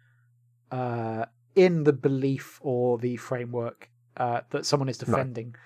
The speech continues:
Speaker 1: in some way to be the most effective, well, it's the most effective that I've found anyway, because it's very easy to sort of debunk and go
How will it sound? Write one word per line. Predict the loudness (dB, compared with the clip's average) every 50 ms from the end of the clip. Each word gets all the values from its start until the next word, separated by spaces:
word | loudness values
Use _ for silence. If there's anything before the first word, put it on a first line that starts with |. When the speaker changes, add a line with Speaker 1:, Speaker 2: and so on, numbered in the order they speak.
| -20 -20 -20 -20 -20 _ _ _ _ _ _ _ -8
Speaker 1:
in | -6 -6
some | -4 0 0 0 2
way | 2 0 0 -2 -4 -6 _ -8
to | -4 0 0 0
be | 2 2 2 2 2 0 0 -2 -4 -6 -8 -12 _ _ _ -20 -20 -20 _ _ _ _ -6
the | -6 -4
most | -2 -2 -4 -2 -4 -4
effective, | -4 -6 -6 -6 -2 -4 -4 -4 -4 _ _ -4
well, | -4 -2
it's | -4 -6 -12 -14 _ _ _ _
the | -4 -2
most | -2 0 0
effective | 0 -2 -2 -2 -2 -4 -2
that | 2 4
I've | 6 6 4
found | 4 0 -8 -4 -2
anyway, | 0 0 0 0 -2 -6 -10 -14 -20 -20 -20 -16
because | _ -6 -4 -2
it's | 4 8
very | 10 10 10 10
easy | 6 4 0
to | -2 0
sort | 6 6 6 6 6 2
of | 0
debunk | 6 6 6 6 6 2 -6
and | -8 -6 0
go | 0 2 2 2 0 -2 -6